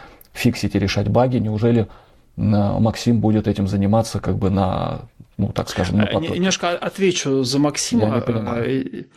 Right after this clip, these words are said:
Speaker 2: здесь, э, это была одна из причин, собственно, почему он решил сменить стек,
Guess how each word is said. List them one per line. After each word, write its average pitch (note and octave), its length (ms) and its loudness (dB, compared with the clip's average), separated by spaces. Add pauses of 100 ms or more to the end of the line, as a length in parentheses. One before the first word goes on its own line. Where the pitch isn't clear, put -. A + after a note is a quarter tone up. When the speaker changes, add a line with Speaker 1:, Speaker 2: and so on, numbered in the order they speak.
(200)
Speaker 2:
здесь, C#3+ 420 0
э, C#3 40 0
это B2+ 420 0
была C#3+ 200 0
одна C#3 220 0
из C3+ 140 -2
причин, C3 440 -4
собственно, - 360 -8
почему - 320 -4
он G#2 80 -2
решил G#2 300 -2
сменить G2+ 320 -4
стек, - 360 -4